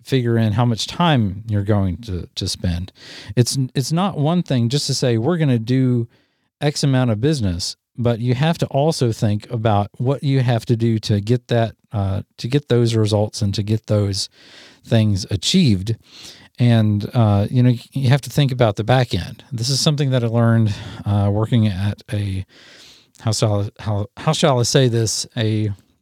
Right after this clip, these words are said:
a quick service restaurant known for its chicken sandwich and, uh, waffle potato fries. And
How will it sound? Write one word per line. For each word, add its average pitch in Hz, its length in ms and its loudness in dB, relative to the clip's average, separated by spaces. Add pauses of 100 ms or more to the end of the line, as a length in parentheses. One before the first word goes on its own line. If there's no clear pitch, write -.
(580)
a 127 80 2
quick - 220 2
service 135 380 0
restaurant 135 520 0 (100)
known 127 380 2
for 123 280 0
its 113 200 -6
chicken 123 300 0
sandwich 123 520 0
and, 104 380 0
uh, 95 280 0
waffle 107 520 2
potato 127 340 0
fries. 87 360 -4 (800)
And 139 520 0